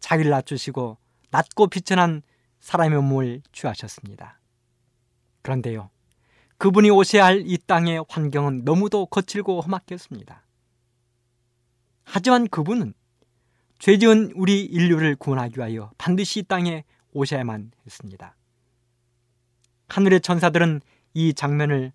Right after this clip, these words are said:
매우 흥미롭게 바라보고 있었습니다. 하늘의 하나님이, 자기들의 대장이 사람의 모습으로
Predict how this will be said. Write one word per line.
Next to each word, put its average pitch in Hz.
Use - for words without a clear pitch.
매우 120
흥미롭게 180
바라보고 127
있었습니다. 123
하늘의 156
하나님이, 104
자기들의 202
대장이 143
사람의 170
모습으로 135